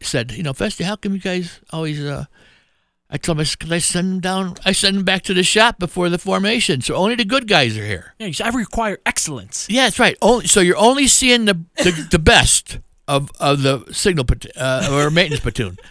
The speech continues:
Speaker 2: <laughs>
Speaker 1: and, uh, everybody else is down there. And then those are the guys who go down on, on Christmas and Thanksgiving and holidays like that.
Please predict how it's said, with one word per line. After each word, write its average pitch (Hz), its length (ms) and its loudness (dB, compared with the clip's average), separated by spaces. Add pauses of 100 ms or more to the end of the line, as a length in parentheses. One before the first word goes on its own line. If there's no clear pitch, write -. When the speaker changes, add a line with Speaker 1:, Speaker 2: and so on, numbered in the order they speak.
(200)
Speaker 2:
<laughs> - 320 -10
Speaker 1:
and, 156 320 4
uh, 139 300 2
everybody 175 320 2
else 165 160 4
is 180 100 -2
down 214 240 0
there. 104 200 -2 (420)
And 156 140 2
then 147 200 2
those 165 260 4
are 233 100 2
the 226 100 0
guys 165 300 4
who 226 120 -2
go 190 160 0
down 165 300 0
on, 175 240 -6
on 180 260 -6
Christmas 190 640 -2
and 180 400 -2
Thanksgiving 170 580 -2
and 196 100 -2
holidays 180 460 -2
like 175 180 -6
that. - 280 -16